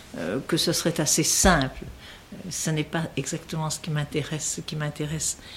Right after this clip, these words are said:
est plus ténu, euh, que ça. Euh, ces négations, généralement, ont des causes, euh, qui sont assez, euh, faciles, euh, à retrouver et qui sont déjà prises dans de la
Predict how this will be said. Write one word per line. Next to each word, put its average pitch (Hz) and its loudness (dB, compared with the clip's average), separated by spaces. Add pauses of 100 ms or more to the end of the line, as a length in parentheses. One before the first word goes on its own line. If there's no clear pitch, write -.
(180)
est 151 -2
plus - -6
ténu, 151 2 (720)
euh, 175 -12 (320)
que - -8
ça. - -4 (960)
Euh, 139 -8 (140)
ces 139 0
négations, 135 2
généralement, 123 0 (220)
ont 113 0
des 120 -2
causes, 143 0 (400)
euh, - -10
qui 127 -4
sont 135 -4
assez, 127 -2 (380)
euh, - -10 (100)
faciles, 131 0 (380)
euh, - -12 (100)
à 110 -2
retrouver 131 0 (280)
et 117 -2
qui - -6
sont 127 0
déjà 120 2
prises 131 0
dans 120 0
de 117 -2
la 123 -2